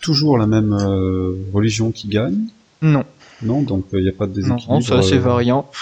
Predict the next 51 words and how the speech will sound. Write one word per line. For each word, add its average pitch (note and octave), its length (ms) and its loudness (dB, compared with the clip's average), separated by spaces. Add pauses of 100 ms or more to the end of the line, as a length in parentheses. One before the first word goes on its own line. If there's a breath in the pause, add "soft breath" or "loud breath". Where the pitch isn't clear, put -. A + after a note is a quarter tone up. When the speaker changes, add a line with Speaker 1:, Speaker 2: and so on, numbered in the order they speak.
(160 loud breath)
Speaker 2:
Bah, D3 120 4
les D#3+ 100 4
religions, E3 720 2
euh, C#3+ 40 0
mis D3+ 200 -2
à D#3 60 0
part D#3 160 0
leur D3+ 200 0
nom D#3 280 -2
et C#3 40 -2
quelques C#3 280 -6
bonus, C#3+ 560 -4
euh, B2 100 2
à - 40 -2
gauche B2+ 240 -2
et B2+ 40 0
à A#2+ 60 2
droite, C3+ 480 -2
euh, A#2+ 320 2
elles A#2 80 -4
sont B2 160 -6 (240)
pas C3+ 280 2 (240)
grand, C#3 800 0 (160)
elles B2+ 80 -4
sont C#3+ 140 -2
pas C#3+ 120 0
très - 200 -2
différentes. C#3+ 600 -2 (1200 loud breath)
J'ai, A#2+ 260 4
les B2 160 2
Speaker 1:
Mhm. D3+ 80 2
Speaker 2:
religions D#3+ 340 2
qui E3 140 -4
gagnent, D3+ 460 2 (160)
alors C3+ 220 2
oui, D#3 140 2
ça - 160 -6
c'est - 140 -10
aussi B2+ 180 -8
un B2+ 140 0
principe, C#3+ 380 -4
c'est C3+ 140 -4
que, C3 140 -2 (280 loud breath)
en B2+ 80 0
fait, C#3+ 180 2
bon, C3 160 -4 (120)
tu - 120 -16
fais C3+ 140 0
gagner C#3 240 2
ta C3+ 100 0
religion C3+ 480 0